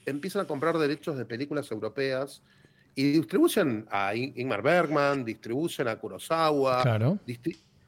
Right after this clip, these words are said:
Speaker 1: distribuyen a Marcord, distribuyen a Truffaut.
Speaker 2: Perdón,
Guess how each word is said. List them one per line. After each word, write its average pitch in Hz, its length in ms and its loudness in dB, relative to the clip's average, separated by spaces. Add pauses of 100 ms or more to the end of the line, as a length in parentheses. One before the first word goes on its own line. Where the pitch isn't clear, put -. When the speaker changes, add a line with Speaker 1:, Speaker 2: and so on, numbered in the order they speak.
(120)
Speaker 1:
distribuyen 170 560 0
a 131 40 0
Marcord, 120 680 0 (480)
distribuyen 202 500 -2
a 135 100 2
Truffaut. - 80 -8 (220)
Speaker 2:
Perdón, 190 40 6